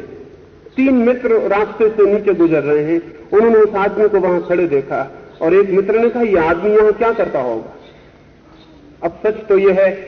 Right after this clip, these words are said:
कि कोई जरूरत नहीं कि वह आदमी वहां क्या करता होगा, लेकिन विचार करने वाले लोग व्यर्थ का विचार करते रहते। वो तीनों विचारक रहे होंगे। एक ने कहा कि वह आदमी वहां क्या करता है,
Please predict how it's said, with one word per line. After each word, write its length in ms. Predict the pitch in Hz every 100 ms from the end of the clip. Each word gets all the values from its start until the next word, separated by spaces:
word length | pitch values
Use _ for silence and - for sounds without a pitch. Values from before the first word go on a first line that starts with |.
| - - - - - - -
कि 80 | 180
कोई 320 | 170 190 202
जरूरत 400 | 151 185 196 196
नहीं 280 | 196 196 202
कि 100 | 202
वह 160 | 175 175
आदमी 300 | 180 185 175
वहां 240 | 175 170
क्या 180 | - 170
करता 300 | 180 165 170
होगा, 300 | 160 170 180
लेकिन 300 | 202 202 196
विचार 360 | 196 214 214
करने 280 | 220 214 214
वाले 280 | 214 208 214
लोग 220 | 226 226
व्यर्थ 400 | 170 190 196 202
का 80 | 196
विचार 360 | 170 170 175 170
करते 300 | 143 - 117
रहते। 480 | 117 - - - - - - - - _ - - - -
वो 60 | 262
तीनों 300 | 277 285 269
विचारक 460 | 240 262 277 277
रहे 120 | 233 214
होंगे। 380 | 170 151 131 - - - - -
एक 200 | 247 285
ने 120 | 294
कहा 180 | 285 294
कि 120 | 294
वह 200 | 254 247
आदमी 200 | 269 294
वहां 220 | 277 277
क्या 220 | - 294
करता 300 | 330 254 208
है, 300 | 147 - -